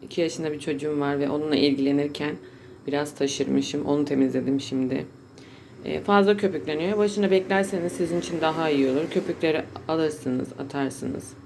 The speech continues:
E, onun dışında şimdi bakacağım tekrar kaynamaya başlasın, yumuşamış mı diye. Biraz daha çabuk yani, e, önceki kar-, şey, kabartma tozu atmadan önceki,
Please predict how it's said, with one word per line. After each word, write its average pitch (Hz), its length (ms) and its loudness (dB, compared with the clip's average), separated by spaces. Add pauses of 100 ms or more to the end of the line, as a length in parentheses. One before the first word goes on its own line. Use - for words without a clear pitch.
(680)
E, 147 560 -2 (680)
onun 202 240 4
dışında 170 640 -2
şimdi 190 280 2
bakacağım 175 420 2
tekrar 160 360 -4
kaynamaya 151 460 -2
başlasın, 147 420 -2
yumuşamış 147 580 -4
mı - 120 -4
diye. - 200 -2 (840)
Biraz 208 300 6
daha 214 200 4
çabuk 180 360 -4
yani, 175 440 0
e, 160 260 -6
önceki 175 760 2 (800)
kar-, 160 340 -2
şey, 156 340 -4
kabartma 170 460 -2
tozu 147 220 -2
atmadan 143 580 0
önceki, 139 600 2